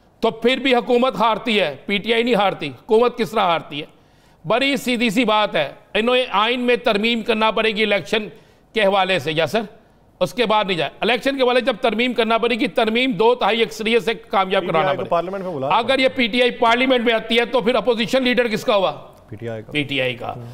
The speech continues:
Speaker 1: फिर पी-, opposition leader जिसका होगा, फैसले तो वही करेंगे। फिर बहुत से फैसलों में उनकी मुशावरत शामिल होगी, इनका निगरान setup,
Speaker 2: निगरान
Speaker 1: इनकी
Speaker 2: setup नहीं।
Speaker 1: मर्जी, मर्जी से चीजें, ये नहीं चलेगा।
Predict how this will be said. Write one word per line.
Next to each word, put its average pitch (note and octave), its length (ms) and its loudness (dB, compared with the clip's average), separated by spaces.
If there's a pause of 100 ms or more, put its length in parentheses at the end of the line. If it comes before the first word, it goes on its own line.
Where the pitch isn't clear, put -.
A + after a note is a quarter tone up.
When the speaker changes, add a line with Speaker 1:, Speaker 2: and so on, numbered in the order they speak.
(160)
Speaker 1:
फिर B3+ 260 0
पी-, C4 120 2
opposition B3 520 2
leader A#3 320 2
जिसका A#3 320 -2
होगा, A3+ 220 2
फैसले A3 440 -2
तो B3 80 4
वही C#4 160 4
करेंगे। C#4 340 2 (640)
फिर A#3 240 0
बहुत A#3 280 2
से C#4+ 100 2
फैसलों A3+ 580 0
में B3 100 4
उनकी B3 200 0
मुशावरत A#3 480 2
शामिल A#3 280 2
होगी, G#3 320 -2 (360)
इनका B3 340 0
निगरान A3+ 440 0
setup, A3+ 580 -2
Speaker 2:
निगरान D3+ 200 0
Speaker 1:
इनकी A#3+ 100 0
Speaker 2:
setup - 140 2
नहीं। C4 120 0
Speaker 1:
मर्जी, A#3+ 280 2
मर्जी A3+ 340 -2
से A#3+ 120 0
चीजें, A3+ 680 -4
ये A#3 140 0
नहीं A3+ 300 0
चलेगा। G3+ 480 0